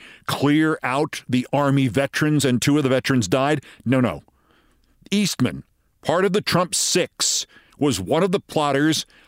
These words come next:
against representative government in this country, and he was referring there to the Civil War,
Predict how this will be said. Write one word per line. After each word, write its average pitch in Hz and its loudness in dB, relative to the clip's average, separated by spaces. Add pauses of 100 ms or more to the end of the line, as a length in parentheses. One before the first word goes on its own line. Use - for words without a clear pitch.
against 147 -2
representative 165 0
government 170 0
in 147 0
this 147 0
country, 135 -2 (240)
and 139 -4
he 185 0
was 160 2
referring 190 2
there 175 2
to 196 0 (200)
the 135 0
Civil 208 0
War, 135 2